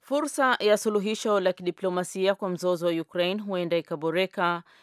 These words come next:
kulingana na maoni mapya kutoka kwa waziri wa mambo ya nje wa Russia, Sergei Lavrov, na habari kwamba waziri wa mambo ya nje wa Marekani, John Kerry,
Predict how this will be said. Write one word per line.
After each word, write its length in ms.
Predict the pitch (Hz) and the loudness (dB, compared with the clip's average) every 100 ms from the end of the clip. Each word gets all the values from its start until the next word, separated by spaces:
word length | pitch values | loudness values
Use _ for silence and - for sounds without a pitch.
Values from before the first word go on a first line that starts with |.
| _ | _
kulingana 540 | - - 117 151 165 175 | -20 -16 -6 2 4 4
na 140 | 175 | 2
maoni 360 | 170 175 175 170 | 2 2 2 0
mapya 380 | 175 185 196 214 | 2 0 0 -6
kutoka 340 | - 185 175 | -4 -6 -4
kwa 160 | 170 175 | -2 -2
waziri 380 | 165 170 175 | -2 -2 0
wa 100 | 175 | 0
mambo 380 | 160 165 185 180 | 2 2 2 0
ya 120 | 175 | 0
nje 240 | 170 165 160 | 0 -2 0
wa 140 | 156 | 2
Russia, 400 | 151 165 - 160 | 4 2 0 -6
Sergei 500 | 156 160 131 139 139 | -6 -6 -6 -6 -4
Lavrov, 580 | 131 160 160 175 170 160 - _ _ - _ | 0 0 2 2 2 0 -8 _ _ -20 _
na 120 | 135 | -6
habari 460 | 139 170 165 170 196 | -2 0 4 4 4
kwamba 260 | 196 175 165 | -2 -4 -2
waziri 380 | 156 147 175 | -2 -2 0
wa 60 | 170 | 0
mambo 360 | 160 165 170 165 | 2 0 0 -2
ya 120 | 156 | -2
nje 200 | 190 202 | -2 -2
wa 60 | |
Marekani, 500 | 175 151 151 165 160 | -2 -2 -4 -4 -4
John 240 | 139 139 135 | -4 -4 -6
Kerry, 540 | - 190 175 170 165 | 0 0 2 -2 -6